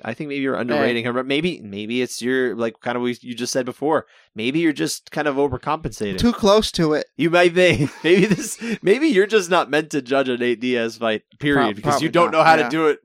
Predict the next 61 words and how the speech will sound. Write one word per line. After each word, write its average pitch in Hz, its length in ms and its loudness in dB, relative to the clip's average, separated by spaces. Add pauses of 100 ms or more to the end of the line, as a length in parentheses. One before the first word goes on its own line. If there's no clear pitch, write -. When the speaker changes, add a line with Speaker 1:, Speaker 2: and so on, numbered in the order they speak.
(120)
Speaker 1:
in 143 80 0
a 143 80 0
way 143 220 2
that's, 131 200 -4
like, 131 180 2
Speaker 2:
I've, 156 100 2
Speaker 1:
uh, 147 100 0
Speaker 2:
ru-, 165 80 -4
Speaker 1:
you 120 80 -14
Speaker 2:
I've 156 180 4
Speaker 1:
know, 120 160 2
Speaker 2:
rooted 202 200 2
Speaker 1:
down 147 120 4
Speaker 2:
against 143 200 2
Speaker 1:
the 143 60 2
Speaker 2:
the 143 40 4
Speaker 1:
middle. 117 140 2
Speaker 2:
guy 160 220 2
one 151 540 -2
time. 147 520 -4 (160)
Speaker 1:
Well, 120 180 0 (140)
<laughs> - 180 -20
oh, 139 520 4
okay, 101 280 -6
yeah. - 180 -12
Speaker 2:
When 147 120 -2
he 147 80 -4
fought 139 260 -2
Jim 139 240 -6
Miller, 131 240 -2
and, 113 240 -10
and 117 260 -8
that's 135 220 -8
it. 143 240 -2
Speaker 1:
Yeah, 95 340 -2
yeah. 85 240 -4 (440)
Speaker 2:
And 131 140 -6
that 127 140 -2
fight 147 280 -2
was, 135 120 -10
like, 135 140 -6
one 147 120 -2
of 143 60 -4
the 143 140 -6
only 147 220 -2
times 143 340 -6
Diaz 139 260 -4
didn't 135 140 -6
have 127 200 -6
bad 131 240 -4
blood 123 200 -2
with - 120 -10
somebody. 95 420 -12 (180)
Speaker 1:
It's 98 160 -18
true. 95 260 -8 (240)
Speaker 2:
That, - 140 -16
that's 113 220 -12
amazing. 131 380 -12 (480)
Um, 143 400 -4 (140)
Speaker 1:
But 120 260 0
yeah, 151 200 4